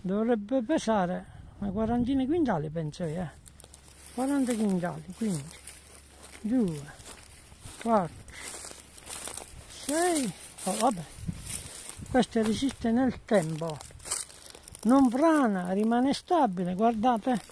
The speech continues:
sono le migliori opere idrauliche. Queste vengono messe soprattutto agli argini dei terreni che sbottano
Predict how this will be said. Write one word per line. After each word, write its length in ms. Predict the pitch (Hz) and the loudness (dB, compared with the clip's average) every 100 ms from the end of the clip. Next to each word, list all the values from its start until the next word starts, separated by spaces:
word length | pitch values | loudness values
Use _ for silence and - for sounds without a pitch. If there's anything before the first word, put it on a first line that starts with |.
| - - - - - - - - | -14 -14 -12 -16 -18 -18 -20 -20
sono 320 | - 247 262 | -4 2 4
le 120 | 262 277 | 6 6
migliori 540 | 285 262 320 349 311 - - | 6 4 4 2 0 -6 -4
opere 400 | 311 262 285 269 | -2 2 2 4
idrauliche. 880 | 277 185 233 196 170 156 165 190 160 - - - - - - - - - - - - - - | 2 2 2 2 2 -4 -4 -4 -4 -10 -18 -20 -20 -20 -20 -20 -20 -20 -20 -20 -20 -10 -2
Queste 340 | 247 - 240 - - | -2 -2 -6 -6 -6
vengono 360 | 214 214 214 220 | -2 2 2 4
messe 320 | 208 - 202 | 4 2 -2
soprattutto 800 | 214 247 294 - 196 - - 160 - - - - - - - _ | -2 -2 -4 -4 -8 -8 -8 -8 -10 -20 -20 -20 -20 -20 -20 _
agli 380 | - 196 190 175 | 0 2 2 4
argini 560 | 226 196 165 202 202 196 | 4 4 0 0 2 2
dei 140 | 196 | 0
terreni 500 | 165 208 190 190 185 | 0 0 2 2 2
che 120 | 196 | 2
sbottano 720 | 208 180 190 175 - 185 175 | 0 0 -2 -2 -4 -4 -2